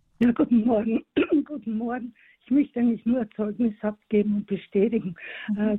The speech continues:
Speaker 1: ein Leben ohne Maria und ohne die Mutter Gottes könnte ich mir nicht denken. Ich bin in einem Bergbauernhof aufgewachsen, zehn Kinder. Wir haben <clears throat> unsere Mu-, unsere Mama war schon immer so eine tiefe Mutter Gottes, für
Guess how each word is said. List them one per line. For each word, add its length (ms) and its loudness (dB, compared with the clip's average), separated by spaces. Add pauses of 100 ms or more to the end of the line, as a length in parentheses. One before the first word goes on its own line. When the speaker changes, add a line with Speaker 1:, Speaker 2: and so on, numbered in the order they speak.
Speaker 1:
ein 200 4
Leben 380 4
ohne 320 2
Maria 460 0
und 140 2
ohne 260 -2
die 140 -12
Mutter 320 -4
Gottes 380 0 (420)
könnte 340 2
ich 160 -4
mir 140 4
nicht 280 2
denken. 380 -4 (240)
Ich 180 -2
bin 200 6
in 160 4
einem 120 -2
Bergbauernhof 840 -2
aufgewachsen, 960 -2
zehn 260 -2
Kinder. 480 2 (420)
Wir 180 0
haben 280 -2 (160)
<clears throat> 360 2
unsere 360 -8
Mu-, 220 -2 (240)
unsere 380 -4
Mama 420 0
war 160 0
schon 220 -8
immer 220 4 (420)
so 80 2
eine 100 -2
tiefe 300 2
Mutter 340 2
Gottes, 380 -2 (100)
für 220 -2